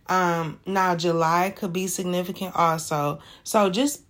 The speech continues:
place yourself where these messages go if the message is for you, okay? This could be in regards to you or somebody that you're dealing with, somebody that you're connected to, somebody in your environment. So just take the messages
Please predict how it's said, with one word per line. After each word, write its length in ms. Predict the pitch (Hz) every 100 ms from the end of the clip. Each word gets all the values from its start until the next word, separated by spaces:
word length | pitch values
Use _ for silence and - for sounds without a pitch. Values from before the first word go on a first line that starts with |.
| _
place 340 | - 233 240 226
yourself 480 | 214 208 202 190 180
where 140 | 180
these 240 | 180 160
messages 560 | 165 170 170 160 160 151
go 320 | 147 147 160
if 180 | 156 156
the 80 | 156
message 420 | 151 156 151 143
is 140 | 143 -
for 260 | 233 233
you, 320 | 220 214 208 208 - - 170
okay? 380 | 175 185 175
This 220 | 170 170 175
could 200 | 185 170
be 120 | 175
in 80 | 170
regards 460 | 165 165 160 156
to 60 | 156
you 240 | 156 190
or 180 | 165 160
somebody 420 | 156 170 156 156
that 200 | 151 143
you're 80 | 147
dealing 380 | 143 165 180 175
with, 240 | 175 175 - - - - -
somebody 460 | - 180 165 156
that 140 | 156 156
you're 80 | 156
connected 480 | 170 170 175 165
to, 160 | 156 180
somebody 400 | 175 160 156 156
in 100 | 147
your 100 | 139
environment. 580 | 143 165 165 143 143 - - -
So 200 | - 175
just 240 | 156 180 -
take 220 | 202 202
the 100 | 180
messages 600 | 175 175 160 156 156